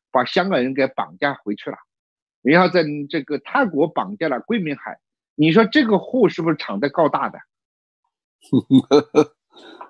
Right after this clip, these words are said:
Speaker 2: 嗯，如果这是，这是他的意思啊，就这个事情可能就比较被动了。
Speaker 1: 嗯。
Speaker 2: 啊，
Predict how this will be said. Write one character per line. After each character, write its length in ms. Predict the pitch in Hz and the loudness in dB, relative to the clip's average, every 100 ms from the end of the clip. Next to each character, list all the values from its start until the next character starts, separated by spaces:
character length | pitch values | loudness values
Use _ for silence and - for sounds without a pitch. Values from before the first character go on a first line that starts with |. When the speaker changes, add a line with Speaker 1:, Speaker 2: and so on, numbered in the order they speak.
| _ - | _ -6
Speaker 2:
嗯， 180 | 90 82 76 67 64 65 | -2 -2 -4 -6 -10 0
如 160 | 104 131 | 2 4
果 260 | 95 67 71 | 2 0 -2
这 180 | - 107 | -2 0
是， 380 | - 87 67 - _ _ - _ _ _ _ _ | 0 -2 -2 -8 _ _ -16 _ _ _ _ _
这 180 | - 104 | -4 -2
是 160 | 90 80 65 55 - | 0 -2 -4 -4 -10
他 240 | - 104 113 | -6 -2 0
的 100 | 107 | 2
意 240 | 101 117 | 2 0
思 220 | 92 - - | 0 -4 -8
啊， 220 | - - _ | -10 -18 _
就 360 | - 80 58 55 | -4 -4 -4 -8
这 120 | - | -8
个 100 | 87 | -8
事 200 | 85 - | -6 -6
情 220 | 85 - - | -6 -10 -14
可 160 | - | -14
能 160 | - - | -10 -10
就 200 | - 78 - | -8 -8 -8
比 100 | - - | -14 -12
较 140 | 57 | -10
被 220 | - 90 | -4 -4
动 160 | 85 71 | -4 -8
了。 60 | - - - - - _ _ _ _ _ _ _ - | -12 -16 -20 -20 -20 _ _ _ _ _ _ _ -2
Speaker 1:
嗯。 120 | 120 | 0
Speaker 2:
啊， 400 | 69 71 69 - | 2 0 -6 -10